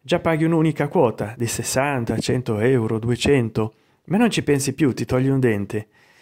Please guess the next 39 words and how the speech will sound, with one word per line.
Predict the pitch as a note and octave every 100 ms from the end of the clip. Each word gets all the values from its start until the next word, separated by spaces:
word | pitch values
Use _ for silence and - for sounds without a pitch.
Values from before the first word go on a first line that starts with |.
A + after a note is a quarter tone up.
| _ _ _ -
Invece | C#3+ E3 A3+ D3+
con | C#3
un | D3
abbonamento, | D#3+ D#3+ F3+ G3+ A#3 D3
anche | C3 C3+
se | - C#3+
è |
di | C3
due | B2 C#3
euro | C3+ C#3
al | F3+
mese, | F#3+ C3 C3 D3+
poi | D3 D#3+ B2 G2+ - _ -
passa | D3+ - D3
l'anno | D3+ C#3 C3 D3+ F#3+ - _ _ _
e | -
continui | - A#2+ C#3 B2
a | A2
pagare, | A2 D3+ A#2+ G#2+
devi | A2 A2+
disdire | A2+ A2 - B2 B2
un | A#2 A2+
mese | A2+ -
prima, | A#2 F3 F3 D3+ B2 A#2+
tutte | - A#2+
queste | - -
altre | A2+ - A2+
cose | A2 -
qua. | A2 G#2+ - _ _ _ - - _ _ _
Allora, | - G#3 G3 C3+
pressappoco | - D3+ E3 - A#3 C#3+
mi | B2
mancavano | B2 A#2 B2+ B2 A#2+
cinque | A#2 C#3 C3+
minuti, | C3+ D#3+ A#3+ A#3 A#2+
li | A2+
ho | A#2
subito | - C#3 B2+ A#2+
fatti. | G#2 A2+ A2 - -